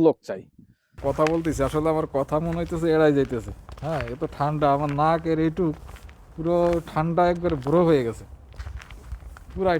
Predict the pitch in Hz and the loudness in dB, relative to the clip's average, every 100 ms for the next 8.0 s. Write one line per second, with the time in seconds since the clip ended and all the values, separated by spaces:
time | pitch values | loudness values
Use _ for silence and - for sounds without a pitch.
0 | 165 165 170 147 147 143 131 117 - - | 0 0 0 2 0 0 -2 -4 -8 -14
1 | - - - - - - - - - - | -16 -18 -18 -20 -20 -20 -20 -20 -20 -16
2 | - - - - - - - - - - | -14 -16 -18 -20 -20 -20 -20 -20 -20 -16
3 | - - - - 139 151 - 165 160 143 | -16 -16 -20 -12 -4 -4 -2 0 0 0
4 | - - 139 143 131 143 151 147 151 151 | -4 -8 -4 -4 -4 -4 -4 0 0 0
5 | - 147 131 113 123 139 135 143 147 139 | 0 -4 -4 -4 -4 -4 -4 -4 -4 -4
6 | - 135 - 135 151 143 131 135 180 - | -8 -8 -4 -4 -2 -4 -4 -10 -10 -14
7 | - - - - - - - - 131 143 | -14 -16 -16 -16 -20 -20 -16 -6 -2 0